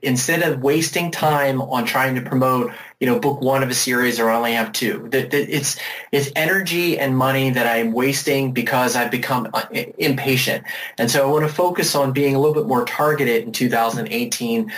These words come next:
by achieving my goals and moving forward and saying the long-term success that I am striving toward is not gonna come, you know, today. It's gonna, it's gonna come a little bit more in the future, and I just need to be patient on that.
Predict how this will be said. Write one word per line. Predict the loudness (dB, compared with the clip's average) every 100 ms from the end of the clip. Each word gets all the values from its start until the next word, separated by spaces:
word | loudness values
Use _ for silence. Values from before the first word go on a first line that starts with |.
| -8 -2
by | -2 -2 -4
achieving | -4 -2 0 2 2 2
my | 2 2
goals | 2 2 2 -2 -8 -16 -4
and | 0
moving | 2 2 2 2
forward | 2 2 2
and | 0
saying | 0 0 0 -2 -6 -8
the | -2
long-term | 0 2 2 2 0 0 0 0 -2
success | -2 -2 0 0 0
that | -2
I | 0 0
am | 0 0 -2 -4 -8
striving | -4 0 2 2 0 -4
toward | 0 2 2 -2 -10 -20 -6
is | -2 2
not | 4 4 2
gonna | -2 -2
come, | -4 -2 -2 -4 -8 -14 _ -2
you | 0
know, | 2 0 -2 -6 -4
today. | 0 2 2 0 -6
It's | -8 -4
gonna, | 0 0 -2 -6
it's | -6 -2
gonna | 0 0
come | 0 0 2 2
a | 0 -2
little | 2 2
bit | 2 0
more | 0
in | 2
the | 0 0
future, | 0 2 2
and | 2
I | 2
just | 0 0
need | 0
to | 2
be | 0
patient | 2 0 0 0
on | 0
that. | 0 -4